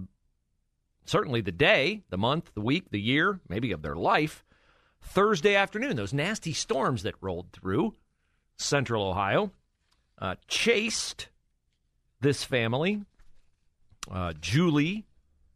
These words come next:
There's no reason for me to give her last name. Uh, Julie and her family, parents and husband inside. They were out back having a pool party.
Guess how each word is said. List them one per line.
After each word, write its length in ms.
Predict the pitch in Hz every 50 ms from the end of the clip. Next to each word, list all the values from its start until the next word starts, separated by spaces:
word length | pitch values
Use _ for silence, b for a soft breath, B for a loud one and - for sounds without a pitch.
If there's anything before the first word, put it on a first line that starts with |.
| _ _ _ _
There's 100 | 127 117
no 100 | 120 117
reason 280 | 95 87 80 78 78 69
for 80 | -
me 80 | 95 85
to 60 | 82
give 160 | 82 98 87
her 80 | - 64
last 280 | 60 60 58 - -
name. 160 | - - - - _ _ _ _ _ _ _ -
Uh, 200 | 98 98 95 98
Julie 600 | 95 - 117 156 175 170 165 160 160 170 - -
and 220 | 151 135 131 120
her 160 | 123 127 123
family, 680 | - - 156 156 151 147 139 131 131 131 131 131 - _ _ _ _ _
parents 580 | - 156 156 151 143 143 131 - - - - - _ -
and 220 | 123 117 113 107
husband 380 | 104 151 165 113 123 127 139 - -
inside. 440 | 170 165 165 - - 254 185 131
They 80 | 117 127
were 140 | 135 143 143
out 120 | 151 151
back 180 | - 175 175 -
having 260 | 170 185 185 196 196
a 40 | 185
pool 200 | - 285 302 254
party. 240 | - 95 - -